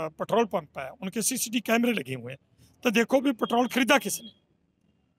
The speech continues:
वो आदमी तो खुद खरीद रहा है और पचास रुपये का खरीद के ले जाता है, पेट्रोल लेके जाता है, बोतल में डलवा के जाता है। वो एसपी ने आगे जवाब दिया कि वो कहते हैं कि हमारे पाँच दिन से जो ये सीसीटीवी कैमरे हैं ना,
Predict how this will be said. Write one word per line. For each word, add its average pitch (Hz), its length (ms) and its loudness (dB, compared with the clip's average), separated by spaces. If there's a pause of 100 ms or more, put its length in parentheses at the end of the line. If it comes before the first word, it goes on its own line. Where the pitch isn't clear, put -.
(140)
वो 220 60 2
आदमी 240 300 2
तो 285 80 0
खुद 302 200 0
खरीद 269 240 0
रहा 196 120 4
है - 80 -2 (220)
और 190 100 2
पचास 226 340 2
रुपये 214 220 -4
का 170 120 0
खरीद 262 240 -12
के 214 100 -6
ले 185 80 -8
जाता 196 200 -6
है, 196 40 -8
पेट्रोल 190 320 -8
लेके 190 160 -10
जाता 196 240 -10
है, 180 40 -12
बोतल 185 300 -12
में 180 200 -16 (340)
डलवा 180 240 4
के 196 140 -2
जाता 175 240 -4
है। 160 60 -8 (640)
वो 254 320 4
एसपी 226 360 -2
ने 262 140 -2
आगे 220 220 -2
जवाब 185 260 -2
दिया 180 240 -2
कि 226 180 -4
वो 220 200 0
कहते 202 360 -4
हैं 202 200 0
कि 233 160 -4
हमारे 180 400 -2
पाँच 180 460 -8
दिन 170 280 -14
से 180 400 -4 (340)
जो 208 360 4 (120)
ये 214 360 -4
सीसीटीवी 185 460 -6
कैमरे 185 360 -4
हैं 147 120 -6
ना, 220 100 -16